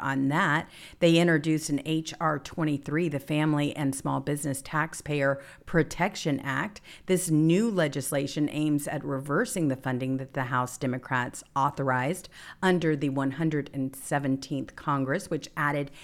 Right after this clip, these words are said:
eighty-seven thousand new agents to the I R S, increasing the frequency and ability for additional audits. The Family and Small Business Tax Protection Act rescinds all new I R S funding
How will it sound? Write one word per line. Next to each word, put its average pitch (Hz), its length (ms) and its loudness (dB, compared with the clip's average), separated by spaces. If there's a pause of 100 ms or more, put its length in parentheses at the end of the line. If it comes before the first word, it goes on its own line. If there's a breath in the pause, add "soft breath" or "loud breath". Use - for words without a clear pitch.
(160 loud breath)
eighty-seven 233 760 4
thousand 139 600 2 (220 loud breath)
new 247 520 8
agents 139 600 -2
to - 120 -4
the 156 140 -2
I 143 200 0
R 135 200 2
S, 143 360 -2
increasing 208 760 -2
the 156 80 -4
frequency 180 720 -4
and 139 100 2
ability 156 580 0 (300 loud breath)
for 165 220 6
additional 151 840 2
audits. 135 520 -4 (220 soft breath)
The 147 100 -2
Family 185 400 2
and 147 100 2
Small 160 300 2
Business 156 420 -2
Tax - 360 -6
Protection 156 760 -6
Act 151 400 -4
rescinds 143 540 -2 (320)
all 233 360 8
new 151 260 2
I 127 220 -2
R 127 180 0
S 127 220 -4
funding 135 520 -4